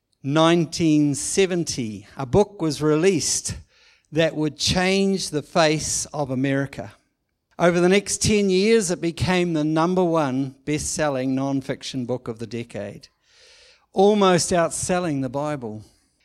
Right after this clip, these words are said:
Over fifteen million copies were snapped up initially, and millions more have sold since. It was called The Late Great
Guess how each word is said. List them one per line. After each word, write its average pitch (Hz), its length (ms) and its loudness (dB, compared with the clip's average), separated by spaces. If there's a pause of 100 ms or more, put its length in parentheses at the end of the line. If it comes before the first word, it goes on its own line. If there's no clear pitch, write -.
(160)
Over 180 300 4
fifteen 208 720 0
million 185 400 2
copies 165 500 -4
were 131 120 -6
snapped - 500 -4
up 165 180 -4
initially, 165 640 -4 (540)
and 127 200 0
millions 160 520 6
more 147 340 4
have 139 160 -2
sold 135 380 -2
since. - 680 -6 (240)
It 180 60 -2
was 180 160 2
called 196 500 4 (380)
The 160 160 6
Late 196 640 2
Great 190 500 2